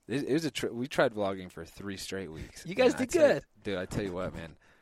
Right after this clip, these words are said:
Speaker 1: We couldn't, <laughs> um, we were in Europe, and A, it, it's a, it's a grind, dude. Like,
Speaker 2: Yeah.
Speaker 1: I hate, I hate to use that word, but you're,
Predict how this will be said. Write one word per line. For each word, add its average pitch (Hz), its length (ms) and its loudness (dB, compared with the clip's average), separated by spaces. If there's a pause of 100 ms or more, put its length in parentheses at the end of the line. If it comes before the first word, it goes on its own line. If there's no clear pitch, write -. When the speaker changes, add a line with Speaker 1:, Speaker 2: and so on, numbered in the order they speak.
(200)
Speaker 1:
We 127 100 4
couldn't, 117 400 0
<laughs> - 40 -8
um, 90 280 -2 (720)
we 120 100 -2
were 113 80 0
in 85 140 -6
Europe, 95 340 0 (160)
and 82 380 -10 (1000)
A, 139 320 4
it, 90 240 -4
it's 117 200 -4
a, 151 60 -2 (240)
it's 107 140 -6
a - 40 -4
grind, 110 580 -6
dude. 98 240 -6
Like, 95 140 -6
Speaker 2:
Yeah. 139 140 8
Speaker 1:
I 127 40 4
hate, 117 100 -4 (180)
I 95 160 -4
hate 117 180 -4
to 98 80 -6
use 104 240 -6
that 87 180 -4
word, 98 360 -2
but 80 180 -8 (100)
you're, 104 520 -4